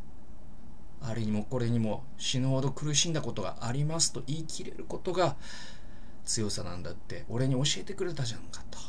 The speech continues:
でも、「なんで死んじゃったんだ？」六月十三日の夜に行っ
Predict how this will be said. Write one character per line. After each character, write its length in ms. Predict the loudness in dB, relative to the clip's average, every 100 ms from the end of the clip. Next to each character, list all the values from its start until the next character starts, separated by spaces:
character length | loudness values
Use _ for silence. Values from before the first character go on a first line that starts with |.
| -4 -4 -2
で 100 | 2
も、 140 | 4 4
「な 160 | 4
ん 100 | 2
で 80 | 4
死 160 | 4 2
ん 80 |
じ 80 | 0
ゃ 60 | -2
っ 20 |
た 160 | -4 -4
ん 80 |
だ？」 200 | -4 -4 -4
六 220 | -4 -2
月 240 | -2 -2
十 240 | -2 -2 -2
三 260 | -2 -2
日 240 | -2 -2 -2
の 100 | -2
夜 220 | -2 -2
に 60 | -4
行 180 |
っ 20 | -4